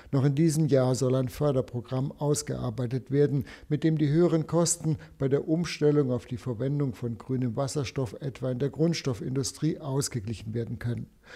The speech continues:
Auch die Förderung bei der Nutzung von industrieller Prozesswärme durch Betriebe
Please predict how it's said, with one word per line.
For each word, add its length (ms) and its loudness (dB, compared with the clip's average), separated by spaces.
Auch 140 -4
die 120 -4
Förderung 560 4
bei 120 2
der 100 2
Nutzung 420 0
von 220 -4
industrieller 800 0
Prozesswärme 920 2
durch 180 -2
Betriebe 600 2